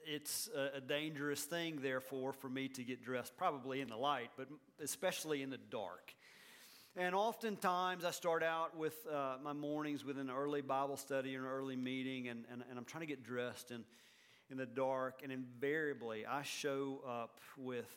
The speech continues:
mismatched socks, the wrong belt, a crazy shirt,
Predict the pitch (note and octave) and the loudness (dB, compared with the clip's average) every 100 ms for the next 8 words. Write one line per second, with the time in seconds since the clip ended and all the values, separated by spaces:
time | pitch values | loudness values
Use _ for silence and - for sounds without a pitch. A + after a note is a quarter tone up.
0 | B2+ C3 C3 - B2 A#2+ A2+ - - - | -4 -2 -2 -4 -4 -4 -6 -10 -8 -6
1 | - C3+ C3 B2 - - - A2+ G#2+ G2+ | 2 4 4 2 -4 -14 -10 -6 -4 -6
2 | G2 - _ _ _ - C3+ B2+ B2 B2 | -12 -20 _ _ _ 0 2 4 0 -2
3 | - A2+ - - A2+ G#2+ G#2 G2 - - | -12 -20 -10 -4 -4 -4 -10 -8 -4 -2
4 | - C3+ B2+ | 2 2 2